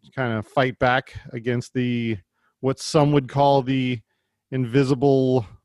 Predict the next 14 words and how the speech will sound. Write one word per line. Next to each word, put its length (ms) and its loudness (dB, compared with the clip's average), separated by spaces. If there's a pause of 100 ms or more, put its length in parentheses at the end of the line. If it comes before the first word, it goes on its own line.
(220)
plague 580 2
or 160 2
invisible 640 -2
virus. 400 0
There 220 -2
are, 320 -2 (360)
we 120 0
do 80 6
have 180 4
tools 380 4
that 80 0
we 100 0
can 160 0
use 480 0